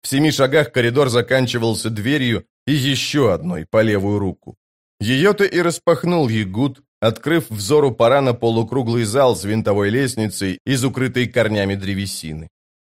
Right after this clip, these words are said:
Никаких источников света не было, но капитан обнаружил, что вполне сносно видит. Они спустились вниз. Ступени под ногами казались приплюснутыми ветвями, которые тянулись в разные стороны от единого ствола.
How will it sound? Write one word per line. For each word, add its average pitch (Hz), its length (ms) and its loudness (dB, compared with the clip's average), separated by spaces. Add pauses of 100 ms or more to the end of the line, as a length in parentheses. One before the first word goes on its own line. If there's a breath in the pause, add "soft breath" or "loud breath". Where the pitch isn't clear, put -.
Никаких 160 440 2
источников 170 600 0
света 151 340 0
не 147 220 2
было, 87 280 -2 (280)
но 113 120 2
капитан 120 400 0
обнаружил, 117 540 2
что 113 200 -2
вполне 110 440 0
сносно 123 380 -2
видит. 120 340 -6 (680)
Они 151 280 4
спустились 185 760 -2
вниз. 143 680 -2 (180)
Ступени 214 460 0
под 196 180 0
ногами 180 360 2
казались 160 420 0
приплюснутыми 147 800 -2
ветвями, 117 800 0
которые 113 380 0
тянулись 139 460 -2
в 113 80 -2
разные 117 380 2
стороны 135 480 0
от 104 160 0
единого 107 460 -2
ствола. 95 520 -4